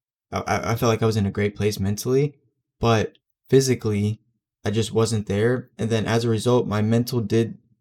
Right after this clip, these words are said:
like, it, it slipped here and there, right? And we don't want that. We wanna make sure that we're keeping the energy high so you can perform better.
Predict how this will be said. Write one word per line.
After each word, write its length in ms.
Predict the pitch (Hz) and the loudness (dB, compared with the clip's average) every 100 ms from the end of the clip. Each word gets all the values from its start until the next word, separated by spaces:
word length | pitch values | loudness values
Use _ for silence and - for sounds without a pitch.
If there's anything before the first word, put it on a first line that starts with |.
| - | -10
like, 120 | 82 | -4
it, 140 | 107 104 - - | -2 -4 -8 -8
it 280 | - - | -6 -4
slipped 360 | - - 123 - | -2 2 2 2
here 120 | 113 | 0
and 140 | 101 95 | 2 2
there, 180 | 92 | 0
right? 320 | 90 98 117 - - | -2 0 0 -4 -10
And 80 | 101 | -4
we 80 | 117 | 0
don't 180 | 120 | 2
want 220 | 107 107 101 | 2 -2 -6
that. 240 | - - | -8 -8
We 80 | 110 | -4
wanna 220 | 104 98 | -2 -2
make 220 | 92 104 | -2 -4
sure 140 | - 107 | -2 -2
that 100 | 95 | -4
we're 60 | 98 | -6
keeping 500 | - 117 113 107 - - _ | -6 -4 -2 -2 -4 -14 _
the 120 | 110 | -4
energy 280 | 110 104 104 | -2 -2 -2
high 380 | 101 98 101 104 - | -2 -2 -2 -4 -6
so 100 | 107 | -8
you 80 | 104 | -4
can 120 | 101 | -4
perform 360 | 95 - 113 | -4 -2 0
better. 340 | 98 92 101 | 0 -2 -4